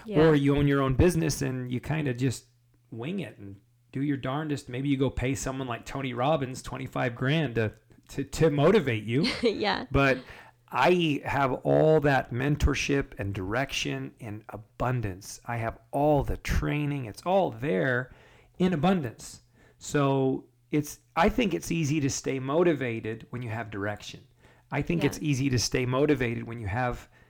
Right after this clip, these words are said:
Speaker 2: uh, inspiration and you have mentors.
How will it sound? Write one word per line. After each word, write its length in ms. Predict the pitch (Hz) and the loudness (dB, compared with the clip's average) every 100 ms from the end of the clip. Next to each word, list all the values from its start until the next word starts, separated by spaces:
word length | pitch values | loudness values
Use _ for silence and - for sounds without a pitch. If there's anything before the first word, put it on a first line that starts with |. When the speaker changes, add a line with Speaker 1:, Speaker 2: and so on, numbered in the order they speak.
| _ _ | _ _
Speaker 2:
uh, 200 | 104 110 - | -8 -8 -8
inspiration 840 | 135 - - 127 127 113 - 110 117 | -10 -10 -6 -4 -4 -6 -10 -12 -14
and 100 | 107 | -12
you 80 | |
have 340 | 98 113 127 - _ | -8 -6 -8 -10 _
mentors. 720 | 117 120 127 - 101 98 - | -12 -10 -10 -10 -12 -14 -16